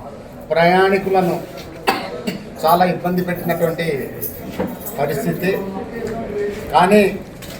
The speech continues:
మన ముఖ్యమంత్రి గారు ఎప్పుడైతే బాధ్యత తీసుకున్నారో ఆ రోజు నుండి ప్రజల సంక్షేమమే ధ్యేయంగా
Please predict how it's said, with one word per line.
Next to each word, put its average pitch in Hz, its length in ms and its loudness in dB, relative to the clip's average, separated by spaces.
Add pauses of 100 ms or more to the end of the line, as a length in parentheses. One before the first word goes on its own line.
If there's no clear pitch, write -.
(580)
మన 175 400 6 (460)
ముఖ్యమంత్రి 202 540 2
గారు 202 400 4 (960)
ఎప్పుడైతే 202 600 6
బాధ్యత 185 580 6
తీసుకున్నారో 185 680 2 (1160)
ఆ 185 60 8
రోజు 180 320 4
నుండి 190 460 2 (920)
ప్రజల 175 360 8
సంక్షేమమే 190 680 2
ధ్యేయంగా 175 800 4